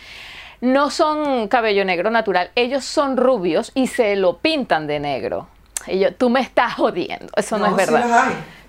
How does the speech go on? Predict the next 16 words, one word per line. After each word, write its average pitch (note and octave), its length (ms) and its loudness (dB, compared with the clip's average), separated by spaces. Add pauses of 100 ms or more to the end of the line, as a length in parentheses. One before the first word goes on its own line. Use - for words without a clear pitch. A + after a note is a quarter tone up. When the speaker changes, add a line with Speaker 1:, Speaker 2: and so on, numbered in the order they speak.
(520)
Speaker 1:
Y E4 140 2
me C#4+ 160 2
dijo, C#4 240 2
"Sí", E4+ 460 0
y C#4+ 140 2
de B3 260 4
hecho D#4+ 300 0
ahí C#4 260 2
empecé D#4 320 0
a C#4+ 40 0
mirar C#4+ 520 0
y C#4 160 0
es C4 160 -2 (260)
de, B3 300 2
de A3 200 2
veinte C#4+ 520 0